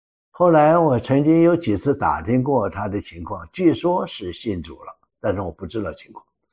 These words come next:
所以对这些一心刁难，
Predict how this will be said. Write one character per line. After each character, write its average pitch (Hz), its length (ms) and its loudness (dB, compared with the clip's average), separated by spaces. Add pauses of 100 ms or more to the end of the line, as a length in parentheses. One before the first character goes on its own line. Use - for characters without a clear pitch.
(240)
所 196 280 4
以 185 140 4
对 156 180 4
这 190 280 6
些 120 440 -2 (1800)
一 196 220 4
心 196 500 2 (120)
刁 196 320 0
难， 92 280 -6